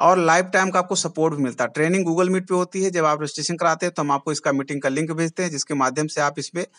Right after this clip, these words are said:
ट्रेनिंग अटेंड कर पाएंगे, चाहे आप मोबाइल से अटेंड करें या लैपटॉप, जो भी फैसिलिटी है।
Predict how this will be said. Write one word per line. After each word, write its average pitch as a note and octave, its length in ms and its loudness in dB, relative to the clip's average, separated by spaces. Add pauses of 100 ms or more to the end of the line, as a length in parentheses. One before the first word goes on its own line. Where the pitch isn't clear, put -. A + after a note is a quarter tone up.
(300)
ट्रेनिंग D3 240 2
अटेंड D#3 240 -2
कर E3 80 2
पाएंगे, E3 360 0
चाहे C#3 220 0
आप C3 100 0
मोबाइल C3+ 320 2
से D3+ 80 -2
अटेंड D#3 240 -6
करें D#3 200 2
या D3 80 0
लैपटॉप, C#3 420 0
जो C3+ 160 -2
भी C#3+ 80 -6
फैसिलिटी D3+ 460 -6
है। F3 180 0